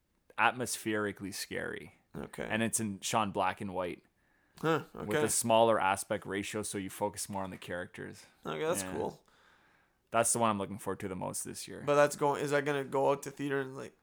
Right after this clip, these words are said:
Speaker 2: theaters in, like, Landmark and stuff, or
Speaker 1: I think,
Speaker 2: s-,
Speaker 1: no,
Speaker 2: uh,
Speaker 1: it will,
Speaker 2: Silver City
Speaker 1: like,
Speaker 2: or
Speaker 1: just less showings, but yeah, no, it's gonna be out.
Speaker 2: Okay, cool. So yeah, I guess we can clo-, finish up by talking about upcoming movies for twenty nineteen and then also, like, our favorite movies of the year.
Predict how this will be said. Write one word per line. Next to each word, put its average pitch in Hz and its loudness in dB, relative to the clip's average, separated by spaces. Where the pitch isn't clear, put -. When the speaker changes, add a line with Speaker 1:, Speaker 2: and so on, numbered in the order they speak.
Speaker 2:
theaters 139 -2
in, 131 -8
like, 120 -10
Landmark 147 -2
and 156 -6
stuff, 160 0
or 53 -8
Speaker 1:
I 143 4
think, 185 0
Speaker 2:
s-, 160 -6
Speaker 1:
no, 180 6
Speaker 2:
uh, 175 8
Speaker 1:
it 170 8
will, 175 6
Speaker 2:
Silver - -4
City 151 0
Speaker 1:
like, 139 6
Speaker 2:
or - -10
Speaker 1:
just 156 2
less 135 8
showings, 113 2
but 135 2
yeah, 139 4
no, 110 0
it's - -6
gonna 127 -6
be 101 -6
out. - -6
Speaker 2:
Okay, 151 -2
cool. 156 2
So 165 2
yeah, 160 10
I 156 10
guess 175 6
we 160 0
can 156 -4
clo-, 156 4
finish 165 2
up 143 6
by 139 6
talking 147 6
about 139 2
upcoming 147 4
movies 151 2
for 143 -6
twenty 151 -2
nineteen 143 -4
and 139 -2
then 139 0
also, 139 2
like, 131 -4
our 143 -10
favorite 139 -6
movies 143 -4
of 143 -6
the 139 -4
year. 156 -2